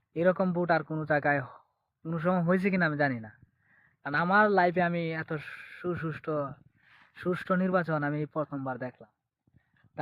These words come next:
আমি ভোট দিয়েই কিন্তু আমি, মানে, চলে আসলাম, মানে, বন্ধ, উম, যেন, মানে, কোনো গ্যাঞ্জাম ট্যাঞ্জাম হয় নাই, কিন্তু গ্যাঞ্জামের আশঙ্কাও নাই, মানে, যতটুকু ভাবছিলাম যে গ্যাঞ্জাম হবে, কিন্তু ইনশাল্লাহ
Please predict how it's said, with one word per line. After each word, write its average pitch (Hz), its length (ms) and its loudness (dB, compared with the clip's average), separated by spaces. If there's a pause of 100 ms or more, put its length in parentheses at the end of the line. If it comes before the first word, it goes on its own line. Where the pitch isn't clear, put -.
আমি 190 100 0 (120)
ভোট 196 220 0
দিয়েই 220 280 6
কিন্তু 190 220 -2
আমি, 190 140 0 (360)
মানে, 156 180 -2 (340)
চলে 180 280 0
আসলাম, 165 320 -4 (280)
মানে, 139 280 -6 (1200)
বন্ধ, 165 380 2 (1800)
উম, 147 160 -4 (100)
যেন, 147 140 0 (100)
মানে, 143 220 0
কোনো 143 220 -4
গ্যাঞ্জাম 170 340 0
ট্যাঞ্জাম 165 280 0 (320)
হয় 156 200 -2
নাই, 170 180 -2
কিন্তু 151 220 -4
গ্যাঞ্জামের 147 420 -2 (120)
আশঙ্কাও 151 540 -6 (100)
নাই, 147 120 -4 (300)
মানে, 151 200 0
যতটুকু 202 400 2
ভাবছিলাম 185 500 4
যে 170 40 4 (100)
গ্যাঞ্জাম 170 300 2 (120)
হবে, 131 200 -2 (800)
কিন্তু 156 180 -2 (100)
ইনশাল্লাহ 170 380 2